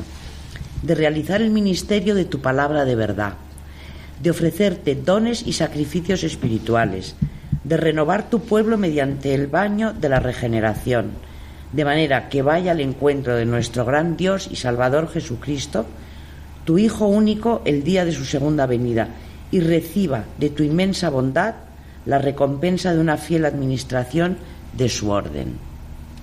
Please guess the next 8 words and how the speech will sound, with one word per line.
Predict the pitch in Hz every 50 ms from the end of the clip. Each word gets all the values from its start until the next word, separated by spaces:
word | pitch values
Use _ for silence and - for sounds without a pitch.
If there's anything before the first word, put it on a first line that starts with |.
| - - - - - - - 160 -
Yo | 196 202 202
pienso | 220 233 240 220 196 - 208 208 202
que, | - 160 147 139 139 135 127 - - - - - - - - - - - - - - - - - - - - - - - - - -
no | 175 202 240
sé, | - - - 143 143 - - - -
Juan | - 151 147 147
Pablo | 147 190 202 214 220
segundo, | 202 - 202 185 196 196 196 202 208 208 208